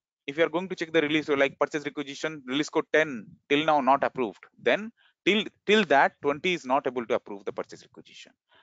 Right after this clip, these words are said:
This is the configuration belong to this actually. Okay, let's go back. Double click on determinations of release strategy.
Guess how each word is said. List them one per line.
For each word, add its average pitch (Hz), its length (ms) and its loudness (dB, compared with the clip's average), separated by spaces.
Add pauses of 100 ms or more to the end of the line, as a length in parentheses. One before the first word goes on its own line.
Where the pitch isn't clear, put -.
This - 180 -8
is 123 80 -8
the 117 100 -2
configuration 110 680 -4
belong 90 340 -8
to 98 80 -14
this - 180 -20
actually. - 360 -20 (500)
Okay, 247 200 0 (420)
let's 117 200 -2
go 101 160 -4
back. 120 380 0 (1300)
Double 185 220 4
click 214 220 0
on 196 140 4
determinations 190 580 0
of 160 80 -4
release 123 220 0
strategy. - 440 -2